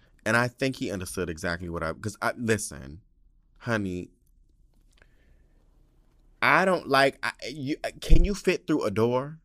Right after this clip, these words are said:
You know what I'm saying? I know that's really shady. That's really, I shouldn't have said that. That's fucked up. But it's like,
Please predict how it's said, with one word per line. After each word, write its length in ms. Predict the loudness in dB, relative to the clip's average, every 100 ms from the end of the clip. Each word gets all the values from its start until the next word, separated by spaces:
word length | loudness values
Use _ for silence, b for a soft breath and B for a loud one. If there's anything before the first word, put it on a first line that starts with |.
| _
You 180 | 0 4
know 80 | 6
what 100 | 4
I'm 80 | 2
saying? 200 | 0 2
I 80 |
know 100 | 4
that's 160 | 2 2
really 220 | 0 -2
shady. 320 | -2 -4 -2
That's 200 | -2 -2
really, 240 | -2 -4 -6 -6
I 100 | -6
shouldn't 240 | -6 -8
have 80 | -8
said 160 | -10 -8
that. 180 | -10 -8
That's 320 | -10 -12 -12
fucked 280 | -12 -10 -10
up. 180 | -12 -14 B B B
But 180 | 2 2
it's 140 | 2
like, 340 | 0 2 2